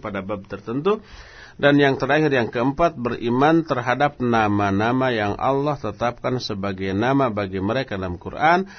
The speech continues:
atau yang disebutkan dalam hadis Nabi sallallahu alaihi wasallam. Tentang nama-nama ini sudah kita terangkan beberapa poin di antaranya, ya. Itu cara beriman kepada para malaikat yang benar. Nah, sekarang pertanyaan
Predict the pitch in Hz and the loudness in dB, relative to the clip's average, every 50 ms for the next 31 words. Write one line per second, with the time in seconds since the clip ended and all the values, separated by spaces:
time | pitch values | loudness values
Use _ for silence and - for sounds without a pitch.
0 | - - - - - 170 180 - 196 196 190 180 170 151 - - 151 151 156 131 | -20 -20 -16 -2 0 0 0 2 2 2 4 4 2 2 0 -2 -2 -2 -2 -4
1 | - - - 160 151 143 139 127 123 117 120 123 120 117 - - 123 127 123 123 | -4 0 0 2 2 2 2 2 2 0 0 -2 -2 -4 -6 -2 -2 -2 -2 -2
2 | 120 107 - - 104 95 - - 95 90 85 87 101 113 117 127 135 147 147 151 | -4 -4 -4 -4 -6 -6 -6 -6 -6 -6 -6 -4 -2 0 0 2 4 4 6 6
3 | 156 156 156 156 156 156 156 156 160 165 180 202 208 - - 180 180 180 170 - | 6 6 6 6 8 8 8 8 6 6 6 6 4 4 4 2 2 2 0 0
4 | 175 160 165 165 165 165 165 170 170 165 - 143 127 123 120 117 107 107 117 113 | -2 0 0 0 2 2 4 4 4 4 2 2 2 2 2 0 0 0 0 0
5 | - - 113 104 104 123 123 117 113 101 98 85 90 90 85 82 90 87 87 85 | 0 -2 -4 -4 -2 -2 0 0 0 0 0 -2 -2 -4 -4 -6 -6 -6 -6 -4
6 | 85 90 104 131 135 - - - - - _ - - - - - 120 131 131 185 | -2 2 2 4 2 2 0 -8 -18 -20 _ -20 -20 -20 -8 -2 -2 0 4 4
7 | 190 175 135 - - 147 135 135 165 180 190 - - - - - - - 117 131 | 4 4 4 2 4 4 6 6 6 4 4 2 -6 -16 -20 -20 -12 -4 0 0
8 | 131 123 135 139 143 160 175 175 156 156 123 117 127 123 120 135 147 165 175 170 | 2 4 6 8 8 8 8 6 4 2 0 4 4 4 6 6 6 4 4 0
9 | - - - - 120 120 120 131 131 117 110 107 104 95 113 117 - 135 135 139 | -6 -10 -2 0 2 4 4 4 4 4 2 2 2 0 -2 -2 -2 -2 -2 -2
10 | - 104 110 113 123 117 - 104 92 87 87 85 82 82 - 92 95 87 90 - | -2 -2 -2 -2 -2 -4 -8 -6 -4 -4 -4 -4 -6 -8 -6 -4 -4 -4 -4 -6
11 | - 120 131 151 180 202 208 170 - - - - - - - - - - - - | 0 2 4 4 4 4 2 -2 -6 -14 -20 -20 -20 -20 -20 -20 -20 -20 -20 -18
12 | - - - - - - - - - - - - - - 143 143 - 151 151 156 | -18 -18 -18 -18 -18 -20 -20 -20 -20 -20 -20 -8 -2 -2 0 2 4 6 6 6
13 | 160 156 147 156 156 160 | 6 6 6 6 6 6